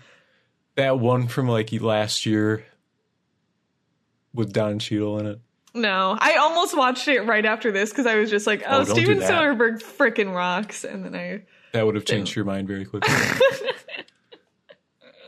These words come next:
Speaker 2: Yeah.
Speaker 1: Ugh.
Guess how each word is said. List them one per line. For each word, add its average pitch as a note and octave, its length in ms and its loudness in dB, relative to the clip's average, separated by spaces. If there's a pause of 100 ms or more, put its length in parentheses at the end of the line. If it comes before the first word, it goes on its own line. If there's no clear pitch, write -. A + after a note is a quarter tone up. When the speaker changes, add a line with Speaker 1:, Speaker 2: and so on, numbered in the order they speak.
(840)
Speaker 2:
Yeah. G#3+ 260 -6 (1000)
Speaker 1:
Ugh. G2 240 -4